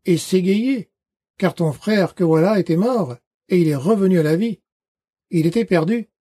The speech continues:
et il est retrouvé. Et c'est une image d'un qui se réjouit. Tous ses serviteurs ont été invités à la fête, et ils se réjouissent.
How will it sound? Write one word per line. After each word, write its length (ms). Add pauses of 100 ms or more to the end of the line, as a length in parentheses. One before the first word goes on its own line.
(140)
et 120
il 60
est 60
retrouvé. 580 (520)
Et 80
c'est 200
une 100
image 380
d'un 260
qui 140
se 120
réjouit. 520 (480)
Tous 140
ses 180
serviteurs 580
ont 80
été 240
invités 380
à 40
la 140
fête, 480 (160)
et 120
ils 120
se 120
réjouissent. 640